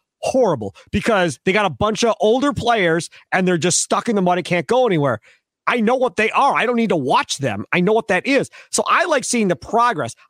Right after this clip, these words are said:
I've been sitting here waiting and waiting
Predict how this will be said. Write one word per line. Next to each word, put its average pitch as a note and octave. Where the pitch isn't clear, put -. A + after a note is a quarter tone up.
I've F3+
been G3
sitting C#4+
here F#3
waiting A#3+
and E3+
waiting C#3